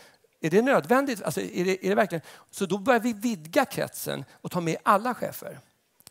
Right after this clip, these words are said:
i, i bolagsledningen. Så i, på den, där hade vi med hela bolagsledningen, så att alla. Men sen så börjar vi följa upp verksamheten mera ortopeden för sig, kirurgen och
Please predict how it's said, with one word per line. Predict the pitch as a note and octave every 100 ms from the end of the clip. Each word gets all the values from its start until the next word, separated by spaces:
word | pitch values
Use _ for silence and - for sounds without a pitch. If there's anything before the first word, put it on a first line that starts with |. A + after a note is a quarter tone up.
| _ _ _ - -
i, | D#3 D3+ F3+
i | D#3+
bolagsledningen. | D#3+ D#3 D#3 G#3+ G#3+ F3 C#3+ C3
Så | C#3
i, | D3
på | - D#3+
den, | F3 D#3+
där | E3
hade | F#3
vi | E3+
med | D3+ C#3 B2+ -
hela | - E3 C3 D3
bolagsledningen, | C#3+ B2 B2 F#3 C#3 C3+
så | -
att | E2
alla. | B1+ - - - - - -
Men | D#3+
sen | G#3
så | G#3+ C4
börjar | A3 B3
vi |
följa | G#3+ A3+ G#3+
upp | - C#4 - -
verksamheten | - F#3 E3+ D#3+ D3 - D3+ D3 - _ _
mera | D#3 D#3 D3
ortopeden | F3 D#3+ - D3 C#3 C#3
för | C#3+
sig, | D3 C#3+ C#3
kirurgen | B2+ C#3+ C3+ C3 C3 C2+
och | C#3